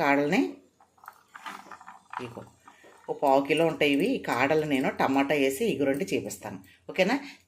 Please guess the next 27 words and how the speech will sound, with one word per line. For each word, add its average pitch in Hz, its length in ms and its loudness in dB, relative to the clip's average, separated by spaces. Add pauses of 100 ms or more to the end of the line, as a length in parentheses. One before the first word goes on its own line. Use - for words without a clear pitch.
చాలా 151 380 6
బాగుంటుందండి, 131 520 0 (480)
ఒకసారి 160 380 2
ఇలా 151 180 4
ట్రై 131 120 4 (100)
చేయండి 127 260 -2
మీరు. 190 140 0 (120)
దీనికి 151 280 -2
కావాల్సిన 135 420 0
సామాన్లు 135 440 0
ఏం 143 100 -2 (100)
కాదు, 165 220 -2 (520)
ఇదిగోండి 107 380 -12 (840)
పెద్ద 143 240 -2
టమాటాలు, 131 480 0 (140)
ఒక - 160 -8
రెండు 131 240 0
టమాటాలు, 131 460 0 (340)
ఒక - 160 -8
స్పూన్ 143 340 -4
అల్లం 127 180 0
వెల్లుల్లి 135 280 0
పేస్టు, 151 260 0 (480)
రెండు 139 220 0
ఉల్లిపాయలు, 151 420 2 (540)
ఐదారు 151 280 4
పచ్చిమిర్చి, 147 520 -2